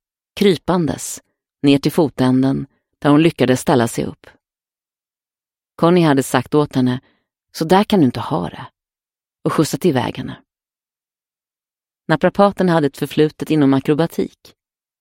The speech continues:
och han hade pratat om det där, om viktlösheten och det försvinnande korta ögonblicket då han befann sig i luften och inte kunde göra något annat än att kapitulera. Något i hans röst som fick henne att lyssna intensivt.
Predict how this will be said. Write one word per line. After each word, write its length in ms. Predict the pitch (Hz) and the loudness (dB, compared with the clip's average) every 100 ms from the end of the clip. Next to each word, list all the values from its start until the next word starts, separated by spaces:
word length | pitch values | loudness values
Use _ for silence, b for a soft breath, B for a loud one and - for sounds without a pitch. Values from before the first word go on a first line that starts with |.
| _ _ | _ _
och 80 | 131 | 0
han 120 | 131 | 2
hade 140 | 127 | 2
pratat 400 | 139 175 135 135 | 2 0 0 -2
om 120 | 170 175 | -2 -2
det 60 | |
där, 300 | 143 143 147 _ _ _ _ _ _ | -4 -8 -14 _ _ _ _ _ _
om 160 | 151 160 | 0 2
viktlösheten 880 | 185 - 139 - 175 170 - - - _ _ _ _ _ | 0 0 -2 0 -6 -6 -12 -14 -16 _ _ _ _ _
och 60 | 135 | 0
det 100 | 135 | 0
försvinnande 640 | 139 - 151 156 156 156 | 0 0 0 2 2 0
korta 340 | - 175 - 156 | 0 -2 0 0
ögonblicket 800 | 143 131 127 127 - 135 - B B B | 2 2 0 -2 -4 -8 -8 B B B
då 100 | 143 | 2
han 160 | 139 | 2
befann 360 | 143 - 147 160 | 2 2 2 2
sig 180 | - 135 | 2 2
i 60 | |
luften 520 | 139 156 - - - 139 _ _ _ | 4 0 -4 -12 -12 -14 _ _ _
och 120 | 175 | 2
inte 260 | 180 143 135 | 4 2 0
kunde 280 | - 143 151 | 0 0 2
göra 260 | 180 165 | 4 4
något 280 | 170 170 - | 4 0 -2
annat 380 | 170 135 127 - | -2 0 0 -2
än 120 | 139 | 0
att 120 | 139 - | 0 0
kapitulera. 640 | 143 139 156 139 147 - - _ _ _ _ _ _ _ _ _ _ _ _ _ _ _ _ _ | -4 -2 -2 0 -2 -8 -16 _ _ _ _ _ _ _ _ _ _ _ _ _ _ _ _ _
Något 600 | 196 208 156 160 165 - | 4 4 4 0 -4 -4
i 100 | - | -2
hans 340 | 147 156 156 - | 0 0 -4 -4
röst 440 | 160 - - - | -6 -6 -14 -10
som 180 | - 147 | -6 -4
fick 240 | 151 - | -4 -2
henne 180 | 147 139 | 0 0
att 120 | 131 | 0
lyssna 380 | 151 151 - 135 | -4 -6 -4 -4
intensivt. 880 | - 139 147 139 - - - - | -2 -4 -4 -6 -6 -8 -10 -20